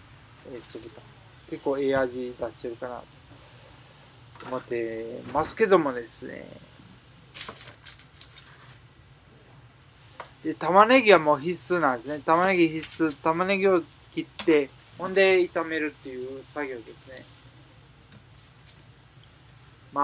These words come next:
あ、玉ねぎ。これ、美味しい玉ねぎなんですね。ご近所さんが作ってくれた春玉ねぎをこう、いただいてですね、それを、えー、炒めて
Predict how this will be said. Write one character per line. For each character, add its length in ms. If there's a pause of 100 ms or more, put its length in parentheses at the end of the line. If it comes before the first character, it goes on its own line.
あ、 600 (1300)
玉 240
ね 120
ぎ。 100
こ 160
れ、 440
美 140
味 80
し 160
い 40
玉 260
ね 120
ぎ 80
な 120
ん 40
で 60
す 80
ね。 400 (340)
ご 140
近 180
所 120
さ 160
ん 40
が 240
作 180
っ 20
て 160
く 100
れ 140
た 140
春 200
玉 260
ね 140
ぎ 80
を 120 (120)
こ 160 (380)
う、 20
い 60
た 420 (160)
だ 140
い 100
て 180
で 240
す 140
ね、 180 (520)
そ 180
れ 140
を、 380
え 40
ー、 340
炒 140
め 120
て 120